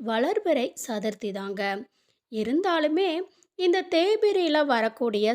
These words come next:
சதுர்த்தி தான் ரொம்ப, ரொம்ப அவருக்கு பிடிக்குமாங்க. அதனால தான் ஒவ்வொரு மாதமும் சங்கடகர சதுர்த்தின்னு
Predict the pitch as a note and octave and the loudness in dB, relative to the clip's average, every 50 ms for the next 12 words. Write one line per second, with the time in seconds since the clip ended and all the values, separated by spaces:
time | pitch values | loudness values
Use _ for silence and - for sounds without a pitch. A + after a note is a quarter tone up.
0 | A#3+ - A3+ G3 F#3 B3+ A3+ A#3 - B3+ G#3+ G3+ F3+ G#3 - - - A3 G#3 G3+ | 0 -4 -6 -6 -6 -6 -6 -6 -6 -6 -6 -6 -6 -8 -10 -12 -8 -6 -6 -4
1 | G3+ G#3+ B3+ E4 E4 C4 A3 G3+ F#3+ F#3 A#3 D4+ - - G#3+ G3+ G#3+ G3 F#3+ F#3 | -4 -2 0 2 2 2 0 -4 -4 -4 -4 -4 -4 -6 -8 -8 -8 -8 -8 -6
2 | - C#4 - - C#4+ G#3+ G#3+ G#3 - G3+ F#3+ G3 F#3+ F#3+ F#3+ G#3 G3 G3 G3 G3 | -4 -6 -4 -2 -2 -4 -4 -4 -6 -6 -6 -4 -4 -2 -2 0 0 0 0 -2
3 | G3+ - - _ _ _ _ _ _ _ _ _ _ _ _ _ _ _ _ _ | -4 -10 -14 _ _ _ _ _ _ _ _ _ _ _ _ _ _ _ _ _
4 | _ _ _ _ _ _ _ _ _ _ _ - C4 C#4+ D4 G#4 G#4+ A4 G#4+ G4 | _ _ _ _ _ _ _ _ _ _ _ -10 -8 -4 -2 0 2 2 4 2
5 | F4+ D4 A#3 G#3+ F#3+ G3 F#3 G3+ A#3+ E4+ G#4+ - _ - _ _ - C4+ C4+ D4+ | 2 2 0 0 -2 -2 -2 0 -2 -2 -4 -8 _ -20 _ _ -4 0 2 2
6 | E4 E4+ G4 G#4+ A4 G#4+ G4+ E4+ B3+ A3 G3 G3+ G3 F#3+ F#3+ F#3+ F#3 C4+ - - | 2 2 2 2 2 2 2 0 0 0 -2 -2 -4 -4 -6 -6 -6 -8 -8 -8
7 | - - C4+ A#3 B3+ C4+ D#4+ F4 F4+ F4+ F#4 F4 F#4 F4+ F4+ - C#4 C#4 G3 A3+ | -6 -4 -4 -2 0 0 0 0 0 0 2 0 0 0 0 -2 -4 -4 -6 -8
8 | G3 - - G#3 F#3+ F#3+ F#3 C#4+ | -10 -10 -10 -8 -8 -8 -8 -8